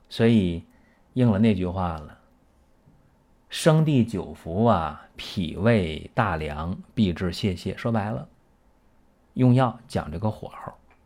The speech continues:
好了，这是咱们今天讲的这么一个内容啊。大家说我想听点什么，我想问点什么，欢迎大家在音频下方留言，也可以在公众号，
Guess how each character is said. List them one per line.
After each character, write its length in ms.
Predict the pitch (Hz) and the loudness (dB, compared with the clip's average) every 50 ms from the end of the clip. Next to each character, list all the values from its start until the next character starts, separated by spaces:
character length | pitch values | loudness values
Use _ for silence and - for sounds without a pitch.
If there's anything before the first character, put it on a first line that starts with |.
| _ _ _ _ _ | _ _ _ _ _
好 160 | - 117 117 143 | 2 2 4 4
了， 120 | 165 - - _ _ _ | 2 -2 -8 _ _ _
这 100 | - 131 | 2 4
是 60 | 113 | 6
咱 100 | 113 113 | 6 6
们 80 | 117 117 | 6 4
今 200 | 113 120 120 120 | 4 4 4 4
天 360 | 117 117 107 107 104 104 107 | 4 4 4 6 6 4 4
讲 260 | - - 82 - - | 4 2 0 0 -4
的 80 | - 82 | -6 -4
这 120 | 87 87 | -4 -4
么 80 | 85 80 | -4 -4
一 120 | 80 85 | -4 -4
个 320 | 87 92 87 82 80 78 87 | -2 -2 0 0 0 0 2
内 200 | 110 127 120 98 | 4 4 4 4
容 260 | 87 82 78 82 85 | 2 0 -2 -4 -4
啊。 160 | 85 82 - - - - - - - - - - - - - - - | -6 -6 -8 -12 -20 -20 -20 -20 -20 -20 -20 -20 -20 -20 -20 -4 4
大 140 | - 139 131 | 8 8 8
家 140 | 131 143 143 | 8 8 6
说 120 | 143 156 | 6 6
我 180 | 156 143 135 165 | 6 10 10 10
想 220 | 175 165 110 87 | 12 12 10 10
听 220 | 90 - 151 151 165 | 8 10 10 12 12
点 180 | 151 113 92 | 12 12 10
什 120 | 87 92 85 | 8 6 4
么， 140 | 90 92 95 | 4 6 6
我 140 | 95 113 | 6 6
想 180 | 123 - - - | 4 4 4 6
问 200 | 117 143 143 123 | 8 8 8 8
点 140 | 104 80 85 | 6 4 0
什 120 | - 82 78 | -2 -4 -4
么， 120 | 80 82 | -2 -2
欢 260 | - - - 160 160 | 4 8 10 12 12
迎 140 | 156 127 117 | 12 10 10
大 160 | 117 117 104 | 10 10 8
家 120 | 98 95 90 | 8 6 4
在 120 | 90 90 | 4 4
音 240 | 90 95 107 107 107 | 4 6 6 6 6
频 200 | - - 87 85 | 4 2 0 0
下 180 | - 95 80 76 | 0 -2 -4 -4
方 300 | - - 78 78 82 82 - _ _ _ _ _ _ _ _ _ _ | -4 -6 -6 -6 -8 -10 -12 _ _ _ _ _ _ _ _ _ _
留 140 | - 98 95 | 2 4 6
言， 220 | 92 82 82 - - - - - - - - - - - - - - - - | 6 6 4 2 -2 -8 -14 -14 -16 -16 -18 -18 -20 -20 -20 -20 -20 -10 2
也 200 | - 120 123 117 | 8 10 12 12
可 220 | 110 - 120 139 180 | 12 10 10 10 10
以 140 | 180 107 87 | 10 8 8
在 300 | - 104 95 87 85 82 | 6 6 6 6 4 4
公 200 | - 113 117 113 | 4 4 4 6
众 180 | 117 113 117 | 4 4 2
号， 180 | 123 127 117 | 2 -2 -4